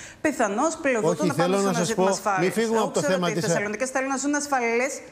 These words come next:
Speaker 1: αλλά και ελεύθεροι.
Speaker 2: Αυτό, θέλω να
Speaker 1: Όσο
Speaker 2: μείνουμε
Speaker 1: θέλει.
Speaker 2: στο θέμα της ασφάλειας. Να μείνουμε στο θέμα της ασφάλειας και να μας πείτε, εσείς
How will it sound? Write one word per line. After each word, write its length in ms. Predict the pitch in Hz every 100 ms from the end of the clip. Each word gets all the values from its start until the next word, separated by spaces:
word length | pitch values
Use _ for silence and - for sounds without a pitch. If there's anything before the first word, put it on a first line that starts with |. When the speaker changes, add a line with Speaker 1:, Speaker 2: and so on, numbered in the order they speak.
| -
Speaker 1:
αλλά 120 | 214
και 100 | 214
ελεύθεροι. 460 | 220 220 214 - 175
Speaker 2:
Αυτό, 440 | 165 202 170 113 -
θέλω 240 | 202 220
να 40 | 214
Speaker 1:
Όσο 40 | 190
Speaker 2:
μείνουμε 180 | 190 202
Speaker 1:
θέλει. 120 | 220
Speaker 2:
στο 160 | - 185
θέμα 300 | 202 220 220
της 160 | 180
ασφάλειας. 840 | 170 - 196 202 160 127 104 - - -
Να 140 | 143 135
μείνουμε 220 | 190 202 190
στο 160 | 160
θέμα 240 | 143 143 127
της 120 | 139
ασφάλειας 640 | 123 135 123 120 151 - - - -
και 120 | 180
να 120 | 160
μας 220 | 160 147
πείτε, 440 | - 156 139 147 165 - - -
εσείς 480 | 165 143 208 202